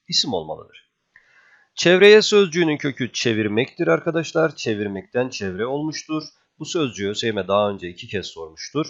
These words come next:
Dolayısıyla kökü fiildir. Bunu unutmayalım.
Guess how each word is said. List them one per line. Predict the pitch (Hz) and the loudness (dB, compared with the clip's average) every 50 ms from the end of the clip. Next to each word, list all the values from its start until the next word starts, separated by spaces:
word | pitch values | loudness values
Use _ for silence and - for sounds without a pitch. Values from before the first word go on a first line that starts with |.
| - _ _ _ _ | -10 _ _ _ _
Dolayısıyla | - 147 123 98 92 90 - 85 82 80 | -8 -4 -2 -2 -4 -4 -10 -14 -16 -16
kökü | - - 110 - - - | -12 -12 -12 -10 -10 -12
fiildir. | - - 104 95 98 95 87 104 - - | -10 -8 -6 -6 -6 -6 -8 -12 -14 -14
Bunu | 95 92 95 | -14 -14 -14
unutmayalım. | 92 87 87 87 _ - 85 80 80 110 139 151 | -14 -14 -16 -20 _ -16 -14 -14 -14 -14 -16 -20